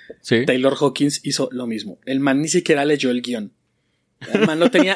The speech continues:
Speaker 2: ni idea de qué iba la película, eh, no se aprendió ninguna línea, le iban diciendo, "En esta escena va a pasar alguna maricada", y el man im-, eh, improvisaba todo. Y pues cool,
Speaker 1: <laughs>
Speaker 2: cool, cool, cool.
Speaker 1: Sí.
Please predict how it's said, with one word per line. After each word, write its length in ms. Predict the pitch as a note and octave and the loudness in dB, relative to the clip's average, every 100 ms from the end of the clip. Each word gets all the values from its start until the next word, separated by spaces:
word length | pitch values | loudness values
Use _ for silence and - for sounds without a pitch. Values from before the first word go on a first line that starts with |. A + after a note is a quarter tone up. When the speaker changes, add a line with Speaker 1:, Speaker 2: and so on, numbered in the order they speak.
| G3+ | 2
Speaker 2:
ni 120 | G3 | 4
idea 280 | E3+ F3 G3 | 4 6 4
de 120 | G3+ | 2
qué 100 | F3 | 2
iba 120 | D#3+ E3 | 4 4
la 120 | F3+ | 2
película, 580 | D3+ D3 - F3+ G#3 A3 - - - - - | -2 -2 -2 2 2 0 -14 -20 -20 -20 -8
eh, 240 | C#3 C3 | -4 -2
no 220 | B2+ D3+ D#3 | 0 2 2
se 80 | |
aprendió 300 | E3 E3+ D3 C#3 | 2 0 0 -2
ninguna 240 | D3+ E3 | -2 -2
línea, 320 | E3 F3+ G3 _ _ - | -2 -4 -8 _ _ -2
le 180 | D3 | 0
iban 220 | D3 D3+ D#3+ | 2 2 2
diciendo, 420 | F3+ D3 C3 C3 | -2 -2 -2 -2
"En 120 | D3+ | -2
esta 180 | D#3+ G3 | 0 2
escena 260 | F#3 G#3+ G3+ | 2 2 2
va 80 | F#3+ | 2
a 60 | |
pasar 360 | F#3+ F#3+ F#3+ - | 2 2 0 0
alguna 260 | E3+ E3+ F3 | -2 -2 0
maricada", 500 | F3 - E3 G#3+ - D3 | 0 0 0 0 -2 -6
y 80 | |
el 80 | C#3+ | -4
man 140 | C3+ C3+ | -2 -2
im-, 120 | C#3 - | -6 -10
eh, 200 | C#3+ C#3 | -10 -8
improvisaba 580 | D3+ D3 C3+ B2+ A2+ B2 | -6 -2 -2 -2 -6 -8
todo. 260 | G2+ - _ _ _ _ _ _ _ _ - - - - - - - - | -10 -12 _ _ _ _ _ _ _ _ -14 -14 -16 -20 -20 -10 -4 0
Y 80 | |
pues 160 | B3 A#3+ | 2 2
cool, 260 | B3 F4+ F#4 | 4 2 2
Speaker 1:
<laughs> 380 | - - _ | -8 -16 _
Speaker 2:
cool, 220 | - G3+ G3+ | -2 0 0
cool, 200 | A3 G#3+ | -6 -4
cool. 240 | G3+ G#3 - | -6 -8 -8
Speaker 1:
Sí. 180 | - | -6